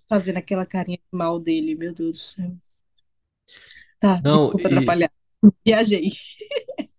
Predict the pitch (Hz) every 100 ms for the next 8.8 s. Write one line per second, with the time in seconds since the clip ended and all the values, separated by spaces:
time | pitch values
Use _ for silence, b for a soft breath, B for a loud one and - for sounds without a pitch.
0 | - 175 214 190 208 247 226 196 180 196
1 | 214 233 196 175 143 139 _ _ 143 120
2 | - b b 226 214 226 247 - 151 156
3 | 160 160 180 - 170 160 139 127 - 127
4 | 120 - _ 117 - 135 127 120 120 113
5 | 110 107 107 120 113 113 123 117 113 -
6 | 110 110 110 107 113 113 110 104 101 -
7 | 107 107 120 _ _ _ 147 226 254 208
8 | 165 196 113 107 113 127 135